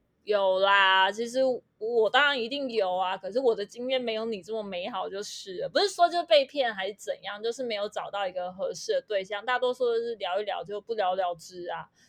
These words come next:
然后，呃，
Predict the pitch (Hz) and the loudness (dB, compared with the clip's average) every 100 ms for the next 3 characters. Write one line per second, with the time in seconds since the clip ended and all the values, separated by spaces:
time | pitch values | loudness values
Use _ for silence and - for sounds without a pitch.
0 | _ - 208 247 269 254 226 220 _ - | _ -6 -4 0 4 6 4 2 _ -18
1 | _ _ _ 247 247 - 214 220 220 214 | _ _ _ _ _ -6 -2 -2 -2 -2
2 | 220 214 214 214 214 | -2 -2 -2 -2 -6